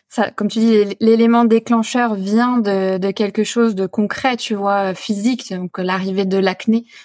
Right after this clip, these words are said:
dans beaucoup de cas. Euh, ça me parle énormément. Enfin, moi, c'est beaucoup plus tard, mais je sais que, bah, c'est vrai que dès qu'on a une, une imperfection sur le visage, un bouton ou autre, on a envie de le cacher ou de l'enlever. Et c'est vrai que cette tendance de se dire, « Bah,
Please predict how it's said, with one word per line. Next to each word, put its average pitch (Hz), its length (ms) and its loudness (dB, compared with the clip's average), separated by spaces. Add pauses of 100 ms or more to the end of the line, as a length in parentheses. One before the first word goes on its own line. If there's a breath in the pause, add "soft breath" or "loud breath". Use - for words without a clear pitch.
(100)
dans 196 140 0
beaucoup 190 320 -6
de 190 140 -2
cas. 233 240 -6 (380 soft breath)
Euh, 190 200 -2
ça 196 140 -6
me 185 60 -4
parle 180 160 -2
énormément. 214 480 0
Enfin, 175 260 -6
moi, 196 120 -6
c'est 214 120 -8
beaucoup 190 220 -8
plus 220 160 -6
tard, 220 260 0
mais 190 260 -2
je 185 80 -6
sais 214 200 -4
que, 208 140 -6
bah, 165 220 -6 (100)
c'est - 160 -4
vrai 269 100 0
que 247 80 -4
dès 214 80 2
qu'on 214 200 -2
a 202 140 0
une, 190 100 -8 (300 soft breath)
une 208 60 0
imperfection 202 580 -2
sur 220 200 -4
le 185 120 -2
visage, 208 600 -2
un 190 140 -4
bouton 202 500 -6
ou 202 260 -2
autre, 233 160 -4
on 196 100 -4
a 185 60 -4
envie 185 220 -6
de 185 60 -10
le 190 80 -8
cacher 208 360 -4
ou 208 60 -2
de 196 60 -6
l'enlever. 196 440 -2 (280 loud breath)
Et 202 60 -12
c'est 202 120 -4
vrai 214 80 2
que - 60 -10
cette - 200 -10
tendance 208 320 0
de 196 100 -4
se 196 60 -4
dire, « 214 240 0
Bah, 185 80 -6